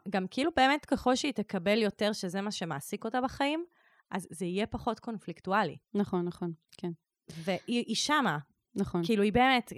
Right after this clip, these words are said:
Speaker 1: כמו שהתחלתי, מאה אחוז.
Speaker 2: גם כאילו, אני אומרת, own it, את אומרת, כאילו, הייתי רוצה שהרדיפה והכמיהה הזאת לא תשתלט על חיי ולא תהווה חלק כזה משמעותי מהמחשבות היומיומיות שלי. וואלה, את יודעת מה? את רוצה בן זוג וזה חלק מהמחשבות היומיומיות שלך, אז תצחקי על זה.
Speaker 1: נכון.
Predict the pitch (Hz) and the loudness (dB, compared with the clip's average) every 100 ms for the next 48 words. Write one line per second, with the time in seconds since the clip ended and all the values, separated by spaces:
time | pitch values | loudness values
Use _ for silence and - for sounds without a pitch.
0 | 185 - 226 240 262 240 233 233 180 208 | -10 -6 -2 0 0 0 0 0 0 2
1 | 247 220 180 - 240 160 - - - 175 | 4 2 0 0 0 -2 -8 -20 -8 -8
2 | - - 302 240 247 254 285 392 339 277 | -6 -4 2 6 6 6 6 8 8 6
3 | 302 - - - 330 349 - 208 - 220 | 4 2 2 6 8 8 8 2 2 2
4 | 285 - - 240 262 302 - _ - 247 | 2 0 0 2 4 4 0 _ -2 2
5 | 269 269 294 226 196 - 233 247 - 208 | 4 4 4 4 2 4 4 4 0 0
6 | 220 233 208 220 240 208 202 208 226 202 | 0 0 -2 -2 -2 0 0 0 0 2
7 | 202 240 208 214 240 208 214 220 208 190 | 2 4 2 2 2 0 0 -2 -2 -2
8 | 202 208 180 202 208 190 190 190 208 196 | -2 0 0 2 0 0 0 0 0 0
9 | 196 185 180 - 165 156 226 370 370 226 | 2 2 0 0 -2 0 0 0 0 2
10 | 311 392 427 - - - - 202 - 202 | 2 2 -4 -4 -20 -20 -6 -6 -4 -4
11 | 190 285 302 262 214 302 269 240 202 240 | 2 4 6 4 4 4 4 2 2 2
12 | 262 226 190 180 180 202 240 226 226 202 | 2 2 2 2 0 0 0 2 0 2
13 | 220 330 339 - 285 - 349 - 392 440 | 0 2 0 2 0 0 0 -2 2 4
14 | 480 440 381 269 - 170 - 165 | 4 4 2 0 -6 -14 -8 -10